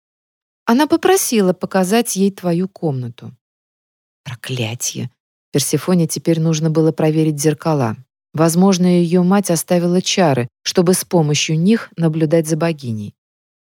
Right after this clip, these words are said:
«Как бы там ни было, у меня сложилось впечатление, что она слишком о тебе заботится». Это было, ну, просто преуменьшение года. Диметра заботилась о Персефоне настолько,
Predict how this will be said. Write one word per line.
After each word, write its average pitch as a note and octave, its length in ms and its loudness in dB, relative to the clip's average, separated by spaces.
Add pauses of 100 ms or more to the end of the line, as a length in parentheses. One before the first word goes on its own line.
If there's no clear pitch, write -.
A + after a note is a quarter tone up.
(160)
«Как D#4 200 2
бы D4 100 2
там D4 260 2
ни F4 120 4
было, G#3 360 2
у G#3+ 80 2
меня A#3 300 2
сложилось A#3+ 520 2
впечатление, A#3 720 -2
что G#3+ 280 -2
она D4+ 320 0 (680)
слишком D#4+ 680 -2
о C4+ 100 -8
тебе B3+ 280 0
заботится». F3+ 760 -4 (1040)
Это A3 320 2
было, G#3+ 320 4
ну, G#3 140 4
просто A3+ 400 0
преуменьшение A#3+ 960 0
года. B2 480 -2 (640)
Диметра F#3 500 4
заботилась E3+ 680 0
о D#3+ 40 -2
Персефоне D#3+ 600 -2
настолько, D3+ 800 -2